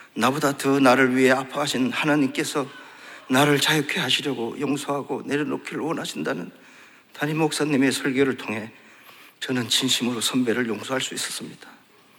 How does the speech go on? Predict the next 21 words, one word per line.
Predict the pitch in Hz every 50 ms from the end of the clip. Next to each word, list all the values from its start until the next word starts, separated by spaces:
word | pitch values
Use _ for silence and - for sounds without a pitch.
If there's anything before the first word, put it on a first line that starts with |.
| _ - _ _ - - _ -
어쩌면 | 127 123 - 123 117 117 113 110 104 101
가장 | - - - 117 120 117
큰 | - - 139 127 120
용서는 | 123 123 127 123 - 127 127 117 110 117 - - - - - - - - - _
그 | - - 131
선배를 | 123 - 147 143 127 139 135 131 123
용서한 | 123 120 135 131 123 120 120 117
것이 | 113 110 - -
아니라 | 110 110 113 110 117 120 131 127 - - - - - - - _ -
내 | 107 110 120 117 113
자신을 | - 123 117 - - 139 123 110 113
용서하는 | 117 107 113 110 - - 135 139 135 127
것이었습니다. | - 139 - - 214 220 - - - - - - - - - - _ _ _ _ _ _ _ _ _ _ _ _ _ _ _ _ _ _ _ _ _ _ _ _ _ - - - - - - - - - - - - - - - - - - - - - _ _ _ - - -
저는 | - 123 127 131 123 123
오늘 | 127 123 120 113 107 110 123
예수 | 131 127 - 123
그리스도를 | 113 131 120 117 - - - 117 110 110 110
구주로 | - - - - - 117 110 107
시인하며 | 104 - - 110 104 107 104 101 101 104
세례를 | 104 - - 107 110 107 107 104
받습니다. | 104 98 - - - 101 - - - 110 113